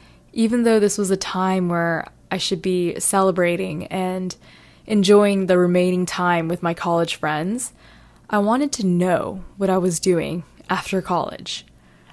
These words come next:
I was impatient. It was the only thing on my mind for probably the second semester of my senior year. And I graduated without having a job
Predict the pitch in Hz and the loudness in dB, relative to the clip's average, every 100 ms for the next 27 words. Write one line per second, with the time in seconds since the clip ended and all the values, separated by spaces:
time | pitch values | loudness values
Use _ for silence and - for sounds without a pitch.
0 | - 196 190 175 165 180 165 - - - | -2 2 4 2 -2 -4 -6 -6 -8 -12
1 | - - - _ _ _ _ _ - 202 | -20 -20 -20 _ _ _ _ _ -4 2
2 | 196 175 160 185 190 190 202 196 185 170 | 4 2 2 2 4 4 4 2 2 2
3 | 160 160 165 160 139 131 170 - 202 170 | 2 0 2 2 2 0 -4 -2 2 4
4 | 165 160 156 - - _ _ _ _ - | 4 2 0 -2 -8 _ _ _ _ -20
5 | - - 190 226 254 285 226 220 - 175 | -10 0 2 4 2 0 0 0 -2 -2
6 | 196 180 - 175 165 - - 151 135 175 | -2 -2 -2 0 0 0 -2 -4 -4 -8
7 | - _ _ _ - 175 170 165 160 175 | -14 _ _ _ -2 2 2 2 -2 -2
8 | 170 - 180 170 160 147 - - - - | 0 2 2 2 0 -2 -4 -6 -12 -20
9 | - - - - - - _ - - 196 | -20 -20 -20 -20 -20 -20 _ -20 -6 0
10 | 185 170 170 - - _ - 190 190 185 | 2 2 0 -4 -16 _ -2 0 4 4
11 | 190 208 185 170 - 165 - 185 180 175 | 6 4 4 2 0 -6 -6 0 2 2
12 | 185 180 170 185 170 151 - | 2 2 0 2 2 2 0